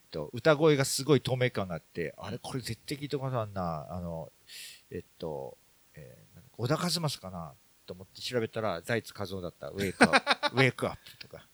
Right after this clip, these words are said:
Speaker 2: なるほど。
Speaker 1: うん。
Speaker 2: あー、ウェイクアップね。
Speaker 1: うん。
Speaker 2: いい曲ですね。
Speaker 1: ウェイクアップ、ウェイクアップっていうやつ。
Speaker 2: うん。いい曲ですね。
Speaker 1: とか、あと何かな。これなんでこんな民族音楽のこういうの調べたのかわかんないけど、こういうのとかは本当にいよいよわかんない時、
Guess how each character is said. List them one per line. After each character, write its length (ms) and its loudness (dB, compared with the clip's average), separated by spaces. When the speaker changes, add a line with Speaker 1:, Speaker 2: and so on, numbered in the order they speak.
Speaker 2:
な 120 -8
る 80 -4
ほ 100 -6
ど。 80 -10
Speaker 1:
う 20 -12
ん。 40 -14
Speaker 2:
あ 320 6
ー、 20 0
ウ 20 -2
ェ 100 4
イ 40 0
ク 80 4
ア 40 4
ッ 20 2
プ 140 -18
ね。 200 4
Speaker 1:
う 20 -2
ん。 0 -
Speaker 2:
い 40 0
い 20 0
曲 120 8
で 80 2
す 120 -4
ね。 80 -4
Speaker 1:
ウ 20 0
ェ 0 -
イ 0 -
ク 40 8
ア 40 6
ッ 20 2
プ、 60 -10
ウ 60 -14
ェ 240 0
イ 60 -10
ク 180 -6
ア 20 -2
ッ 20 -2
プ 60 -10
っ 20 -20
て 100 -12
い 160 -10
う 20 -10
や 80 -10
つ。 160 -14
Speaker 2:
う 20 -18
ん。 40 -18
い 20 -16
い 60 -20
曲 120 -20
で 60 -20
す 120 -20
ね。 80 -20
Speaker 1:
と 100 -6
か、 380 -4
あ 180 -6
と 140 -10
何 220 -6
か 80 -12
な。 120 -14
こ 260 -4
れ 120 2
な 180 2
ん 60 0
で 240 2
こ 120 -4
ん 20 -4
な 80 0
民 180 0
族 180 2
音 80 2
楽 200 -2
の 80 -4
こ 120 -4
う 40 0
い 0 -
う 40 -4
の 60 -4
調 140 -2
べ 100 -4
た 60 -8
の 80 -8
か 80 -12
わ 80 -8
か 120 -4
ん 40 -6
な 60 -10
い 20 -12
け 40 -14
ど、 120 -12
こ 140 10
う 20 12
い 40 10
う 20 6
の 120 4
と 120 -2
か 180 6
は 120 8
本 240 -4
当 100 -4
に 60 -4
い 40 -2
よ 100 8
い 20 8
よ 100 8
わ 100 8
か 120 -2
ん 40 -4
な 80 -2
い 40 -6
時、 380 -16